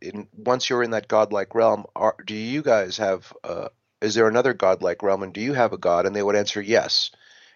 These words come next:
And that would be another realm higher than them. And most people on the planet have lost that,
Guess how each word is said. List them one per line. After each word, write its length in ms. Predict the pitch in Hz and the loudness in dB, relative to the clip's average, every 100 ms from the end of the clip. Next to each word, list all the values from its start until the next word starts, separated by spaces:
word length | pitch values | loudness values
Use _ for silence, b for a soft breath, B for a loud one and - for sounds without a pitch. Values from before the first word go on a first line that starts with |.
| - | -6
And 100 | 107 | -2
that 80 | |
would 100 | 98 | 0
be 120 | 101 107 | 2 2
another 280 | 107 107 | 4 2
realm 300 | 98 104 104 | 4 4 4
higher 340 | 101 107 95 92 | 2 0 0 -2
than 180 | 95 101 | -6 -6
them. 280 | 110 - - _ _ b b 92 | -6 -8 -18 _ _ b b -4
And 160 | 95 | 0
most 300 | 104 120 - | 2 2 0
people 440 | - 120 113 101 95 | -4 -4 0 -2 -2
on 180 | 98 | -4
the 60 | 92 | -6
planet 460 | - 113 101 92 - | 0 2 4 2 -2
have 140 | 98 92 | -6 0
lost 340 | 95 92 - | 2 2 2
that, 320 | 95 90 - | -4 -6 -8